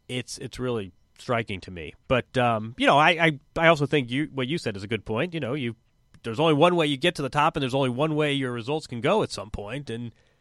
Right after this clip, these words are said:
he wins the French Open again, and suddenly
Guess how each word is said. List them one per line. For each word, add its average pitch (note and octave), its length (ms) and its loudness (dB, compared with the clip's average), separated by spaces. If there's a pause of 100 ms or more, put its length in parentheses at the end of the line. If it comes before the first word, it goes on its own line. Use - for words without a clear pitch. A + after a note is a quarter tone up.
(340)
he C#3 160 -2
wins D#3 240 0
the C#3+ 80 -2
French C#3+ 260 0
Open D3+ 240 2
again, B2 280 2
and A#2+ 80 -6
suddenly A#2 520 -4